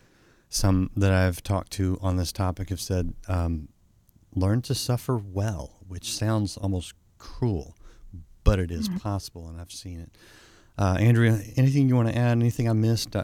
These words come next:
Speaker 1: I just wanna make sure I cover everything with you.
Speaker 2: Well, I think, um, the last thing I'd like to add is that caregivers can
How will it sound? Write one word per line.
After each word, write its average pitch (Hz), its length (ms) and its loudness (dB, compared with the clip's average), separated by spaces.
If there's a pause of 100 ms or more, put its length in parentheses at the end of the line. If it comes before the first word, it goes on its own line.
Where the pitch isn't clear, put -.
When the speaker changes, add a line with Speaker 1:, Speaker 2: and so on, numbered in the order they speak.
Speaker 1:
I 101 40 0
just 101 160 -4
wanna 104 180 0
make 101 220 -2
sure 104 180 -2
I 92 80 0
cover 95 380 -2
everything 92 380 -2
with 87 200 -6
you. 80 100 -14 (1600)
Speaker 2:
Well, 254 120 2
I 277 100 4
think, 311 540 2 (260)
um, 220 240 4
the 220 100 6
last 196 300 4
thing 254 180 6
I'd 220 140 2
like 202 180 2
to 233 180 -6
add 185 460 -2 (100)
is 185 540 -2 (320)
that 196 480 0
caregivers 233 800 0
can 208 260 -4